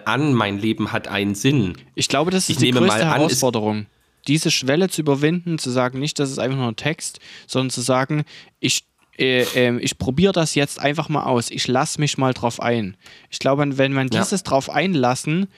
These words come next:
Speaker 2: getan hat, dann kann man's eben auch sozusagen mit dem Herzen nach,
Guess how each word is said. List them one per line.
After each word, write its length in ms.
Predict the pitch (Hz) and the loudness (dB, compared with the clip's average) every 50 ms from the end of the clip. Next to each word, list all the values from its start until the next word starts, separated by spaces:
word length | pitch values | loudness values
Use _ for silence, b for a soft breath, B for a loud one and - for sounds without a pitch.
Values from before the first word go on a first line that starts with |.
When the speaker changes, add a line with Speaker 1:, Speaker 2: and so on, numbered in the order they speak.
| B B B - - | B B B -4 -4
Speaker 2:
getan 420 | 135 - - 143 143 165 180 165 | -2 0 2 2 2 2 2 0
hat, 240 | 143 143 165 - - B B B B B | 0 0 0 -2 -4 B B B B B
dann 180 | - 123 131 123 | -2 -2 -2 -2
kann 200 | - 156 160 175 | -4 -2 0 0
man's 220 | 175 170 165 - | 0 0 -2 -2
eben 220 | - 143 143 143 | -2 -2 -2 0
auch 140 | - 151 139 | -2 -4 -4
sozusagen 500 | - - 147 147 147 135 139 135 135 139 | -2 -4 -4 -4 -2 0 0 0 0 -2
mit 140 | 135 131 - | -2 0 0
dem 80 | 131 131 | 0 0
Herzen 480 | 120 113 151 160 - - - 131 120 117 | 0 -2 -2 -2 -4 -4 -4 -2 0 2
nach, 440 | 110 110 110 113 98 95 85 - | 2 2 2 2 0 -4 -10 -16